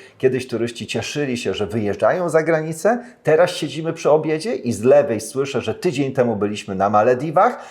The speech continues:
po prawej s-, e, słyszę, że dwa tygodnie temu byliśmy na Mauritiusie, a dzisiaj jesteśmy w Nowym Jorku. W związku z tym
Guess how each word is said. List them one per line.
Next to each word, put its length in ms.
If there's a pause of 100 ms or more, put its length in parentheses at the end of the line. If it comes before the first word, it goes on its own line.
(160)
po 100
prawej 360
s-, 160
e, 280
słyszę, 340
że 120
dwa 180
tygodnie 420
temu 240
byliśmy 420
na 120
Mauritiusie, 800 (260)
a 120
dzisiaj 280
jesteśmy 420
w 60
Nowym 280
Jorku. 360
W 60
związku 320
z 60
tym 200